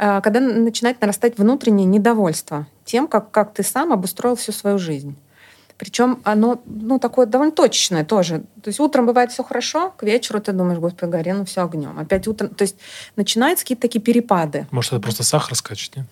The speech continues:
Speaker 1: Может быть, сахар, давление и ещё много чего. <laughs> А у женщин П М С какой-нибудь, да,
Speaker 2: Мгм.
Speaker 1: например. Но, м, вот я бы сказала, что вы это никогда не перепутаете, потому что па-, падающий сахар и перепады психических состояний — это всё-таки разные вещи,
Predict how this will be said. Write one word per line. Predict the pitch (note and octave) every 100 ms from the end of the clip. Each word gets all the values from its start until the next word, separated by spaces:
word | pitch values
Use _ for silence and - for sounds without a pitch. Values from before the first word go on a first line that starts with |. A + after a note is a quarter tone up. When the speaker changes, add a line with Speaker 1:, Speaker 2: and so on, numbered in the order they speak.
| - -
Speaker 1:
Может | F#3 A#3
быть, | B3+
сахар, | - C4 A3
давление | F3+ F3 A3+ C#4 A3 G3
и | A#3+
ещё | B3+
много | A#3 -
чего. | - D4 A3+
<laughs> | - - - F#4 E4 D4+ D4 D#4 D#4 - F3+ -
А | A#3+
у | G#3+
женщин | G#3+ B3 A#3 A3 A3
П | A3
М | A#3
С | B3 F3 D#3
какой-нибудь, | - - F3 E3 E3+
да, | G#3
Speaker 2:
Мгм. | A#3+
Speaker 1:
например. | - G3 F3+ E3+ - - - - -
Но, | G3+ G3+ G#3+ G#3+ G#3+
м, | G#3+ - - - G3 F#3+ A#3 G#3+ G#3+
вот | G3+ A#3+ A#3
я | B3
бы | B3 G#3+
сказала, | A3+ B3 F4
что | G4 -
вы | A#3
это | B3+
никогда | A3+ A#3
не | A#3+
перепутаете, | A#3+ A#3 A#3+ A#3 D#3+ D3+ -
потому | - F3+ F#3
что | - - F#3 F#3
па-, | G3+ -
падающий | A3 G#3 G3+ -
сахар | G3+ B3 A3+ - F3 F3+
и | - G3
перепады | F#3+ G3 G3+ G3+ F#3
психических | - G3+ D#4+ A4 - - G#3
состояний — | - F3+ F#3+ F3 D#3+ G#3+
это | B3
всё-таки | A3+ -
разные | G3+ G#3 G3+ G3+
вещи, | F#3 D3+ - D3